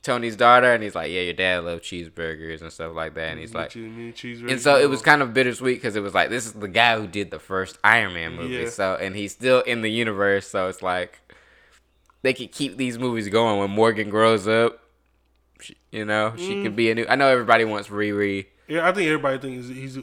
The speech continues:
Speaker 2: he's gonna collaborate more with Spider-Man, though.
Speaker 1: Oh, for sure,
Speaker 2: I mean, he's just gonna
Speaker 1: one hundred percent.
Speaker 2: take her, take
Speaker 1: Yeah.
Speaker 2: care of her.
Speaker 1: But Morgan's gonna grow up. She's gotta grow up, and they're gonna do, like, a Young Avengers type thing.
Speaker 2: You think so?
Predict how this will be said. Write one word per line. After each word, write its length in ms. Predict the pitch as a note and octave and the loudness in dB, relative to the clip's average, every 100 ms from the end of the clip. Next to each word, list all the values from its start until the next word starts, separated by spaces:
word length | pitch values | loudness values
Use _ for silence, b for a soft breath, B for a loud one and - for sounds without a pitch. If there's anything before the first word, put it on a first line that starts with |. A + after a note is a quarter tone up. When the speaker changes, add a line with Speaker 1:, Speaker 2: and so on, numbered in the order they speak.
| A#2+ | -14
Speaker 2:
he's 180 | C3 | -14
gonna 280 | A#2+ A2+ G#2+ | -12 -12 -12
collaborate 560 | G#2+ A#2 A2 G#2+ G#2+ G#2 | -14 -10 -8 -8 -10 -12
more 220 | A2 G#2 | -12 -14
with 80 | E2 | -12
Spider-Man, 500 | A2 G#2+ G#2 G#2 G#2 | -10 -10 -10 -14 -12
though. 200 | G#2 G#2 _ - | -12 -14 _ 2
Speaker 1:
Oh, 200 | E3 B2+ | 4 4
for 120 | A2+ | 2
sure, 200 | A#2 - | -4 -2
Speaker 2:
I 60 | C#3+ | 0
mean, 60 | D3 | 0
he's 80 | C#3 | 0
just 140 | C3 | 0
gonna 60 | - | -2
Speaker 1:
one 0 | |
hundred 0 | - | -8
percent. 180 | B2+ E2+ | -8 -8
Speaker 2:
take 80 | |
her, 240 | A#2+ A2+ - _ | -8 -10 -12 _
take 120 | - A2 | -10 -6
Speaker 1:
Yeah. 100 | E2+ | -6
Speaker 2:
care 120 | A2+ | -6
of 60 | A2 | -12
her. 80 | A2 _ - | -16 _ -2
Speaker 1:
But 140 | B2 | 0
Morgan's 380 | D#3+ D3+ B2 F#2+ | 4 4 2 -4
gonna 140 | G2 | -6
grow 280 | F2 F2 D#2+ | -4 -4 -6
up. 160 | - - | -10 -10
She's 220 | A#2+ G#2+ | -10 -8
gotta 340 | - C3+ A#2 | 4 6 6
grow 240 | G2+ G#2 G2+ | 4 2 0
up, 100 | F#2+ | -2
and 80 | |
they're 80 | G#2 | -4
gonna 180 | G2+ G2+ | -4 -6
do, 180 | F#2 G2+ | -4 -2
like, 220 | F#2 F#2 | -2 -2
a 60 | F2+ | -6
Young 300 | F#2 G2+ G2 | -4 -4 -4
Avengers 500 | F2 G2 F#2+ F#2+ F2+ | -6 -8 -8 -10 -6
type 300 | F#2+ F#2 - | -2 -2 -4
thing. 460 | G2+ F#2+ F#2 F#2 | -4 -2 -2 -6
Speaker 2:
You 80 | D3 | -8
think 200 | E3 F#3+ | -10 -10
so? 220 | G3+ G3+ | -8 -10